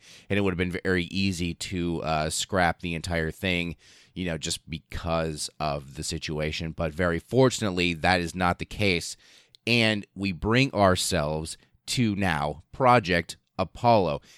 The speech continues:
Now, originally, uh, Kennedy made this speech. Now, he made an, an, an original one the year before in May of nineteen sixty-one, the very first one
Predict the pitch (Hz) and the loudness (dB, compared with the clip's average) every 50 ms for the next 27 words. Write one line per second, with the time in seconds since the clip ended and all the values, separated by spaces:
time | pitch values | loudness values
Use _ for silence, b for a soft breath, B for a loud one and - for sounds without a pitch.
0 | b b 107 117 120 117 110 107 - - 104 107 98 127 156 156 202 240 180 127 | b b 0 4 4 6 6 4 2 0 -2 -2 0 4 6 8 8 8 6 4
1 | 107 92 85 85 80 80 78 - - - _ _ _ _ _ _ _ _ _ _ | 2 2 2 2 2 2 0 -2 -6 -12 _ _ _ _ _ _ _ _ _ _
2 | 101 101 95 92 90 85 - - 78 85 - - - 101 - - 156 170 175 160 | 2 4 6 6 4 2 0 -4 -8 -8 -10 -10 -12 -12 0 2 4 4 6 6
3 | 160 135 120 113 113 104 90 90 104 98 - - - - 104 90 85 - - 95 | 6 6 8 6 6 6 6 4 2 2 2 0 0 0 0 0 0 0 2 2
4 | 98 110 110 123 135 139 127 127 - - 110 107 101 95 104 107 104 98 101 101 | 2 4 4 6 6 6 4 4 2 2 2 2 4 2 2 2 0 0 0 0
5 | 87 107 110 131 151 131 110 127 107 95 90 92 90 87 85 90 92 92 101 101 | 0 4 6 6 6 6 6 2 2 2 2 2 2 2 0 -2 0 2 2 2
6 | 87 87 - - - 127 113 95 92 82 90 90 92 92 95 95 92 92 87 92 | 2 0 -2 0 2 4 6 6 4 4 2 0 0 0 2 2 2 2 2 0
7 | 87 87 - - 90 82 - 87 76 - - 85 80 87 101 95 90 87 85 82 | -2 -4 -4 -6 -8 -8 -6 -8 -8 -6 -6 -6 -4 0 0 0 0 0 -2 -2
8 | 78 98 95 92 85 80 - _ - 139 143 143 - - 107 98 85 80 80 78 | 0 2 2 2 2 0 -2 _ 4 6 6 4 4 0 -2 -2 0 0 0 -2